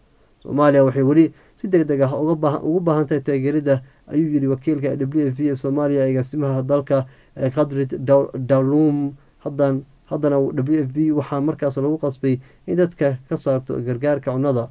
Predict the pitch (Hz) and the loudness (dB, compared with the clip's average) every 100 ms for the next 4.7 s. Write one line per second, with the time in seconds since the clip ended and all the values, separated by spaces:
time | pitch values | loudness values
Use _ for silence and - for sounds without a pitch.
0 | - _ 127 123 143 139 131 127 123 - | -12 _ -10 -4 0 0 0 0 -2 -6
1 | _ - 139 143 131 123 120 123 123 123 | _ -12 -4 -2 0 -2 0 -2 -2 0
2 | 139 135 127 120 160 - 143 127 123 120 | -2 -2 -6 -4 -6 -4 -4 -2 -2 -2
3 | 117 - _ _ 156 156 - 135 127 131 | -4 -6 _ _ 0 0 -2 -2 2 0
4 | - 131 131 113 104 104 | 2 -2 -2 0 -2 -4